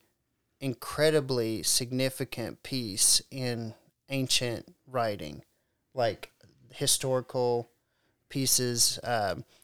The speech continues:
it's, it's an incredible piece of literature that, um, we often reference, and, um, so it's good stuff, and, uh, it can't be understated how much of a radical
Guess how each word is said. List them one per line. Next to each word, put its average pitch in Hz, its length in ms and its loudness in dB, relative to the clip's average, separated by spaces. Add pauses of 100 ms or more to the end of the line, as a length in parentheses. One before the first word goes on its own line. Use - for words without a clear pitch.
(120)
it's, 147 280 0
it's 139 200 0
an 131 120 0
incredible 139 880 0
piece 139 300 2
of 120 140 -4
literature 117 680 -2 (420)
that, 113 420 0
um, 113 400 -4 (200)
we 113 560 -4 (140)
often 135 400 2
reference, 120 720 0 (240)
and, 127 380 -2
um, 113 260 -4 (480)
so 135 280 4
it's - 240 2
good 180 180 2
stuff, 139 560 6 (140)
and, 131 380 2
uh, 123 200 6
it 135 160 -2
can't 165 320 2
be 143 180 0
understated 120 920 0 (340)
how 151 200 2
much 151 280 4
of 131 60 -2
a 120 100 2
radical 123 800 2